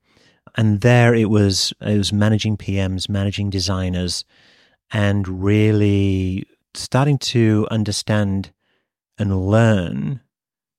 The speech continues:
the operations of management, what it means to help people along their career journey, help people along their career path,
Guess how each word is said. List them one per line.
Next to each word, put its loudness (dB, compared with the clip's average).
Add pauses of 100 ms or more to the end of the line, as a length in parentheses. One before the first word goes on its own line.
the 0
operations 0
of -6
management, -4 (100)
what 2
it -4
means 0
to -2 (640)
help 0
people 0
along 0
their 0
career 0
journey, -2
help -4
people -4
along -2
their -4
career -4
path, -6